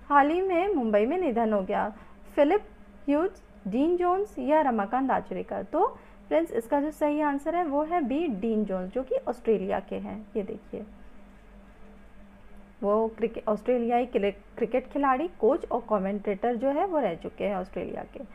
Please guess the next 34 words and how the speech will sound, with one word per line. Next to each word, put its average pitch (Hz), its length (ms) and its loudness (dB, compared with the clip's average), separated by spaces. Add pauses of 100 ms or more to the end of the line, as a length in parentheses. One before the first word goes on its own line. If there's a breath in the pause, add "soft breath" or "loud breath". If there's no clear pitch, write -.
(600 loud breath)
Question 302 300 4
number 392 220 2
twelve, 196 460 2
for 285 160 6
which 415 240 4
Hindi 339 260 4
movie 254 260 2
did - 220 -2
एसपी 302 340 2
बालासुब्रमण्यम 226 960 2
receive 247 360 -2
the 349 180 0
national 190 440 -2
award? 170 200 -2 (340 loud breath)
किस 392 200 4
हिंदी 302 280 2
film 277 260 0
के 226 120 2
लिए 226 140 2
एसपी - 380 -2
बालासुब्रमण्यम 202 1400 0
को 370 180 -2
राष्ट्रीय 220 400 2
पुरस्कार 190 440 -4
मिला? - 280 -8 (380 loud breath)
मैंने 214 260 2
प्यार 294 260 4
किया, 233 220 0
एक 220 240 -4
दूजे 208 280 2
के 240 140 -4
लिए 330 160 -2
या 392 80 0
वंश? 185 460 -2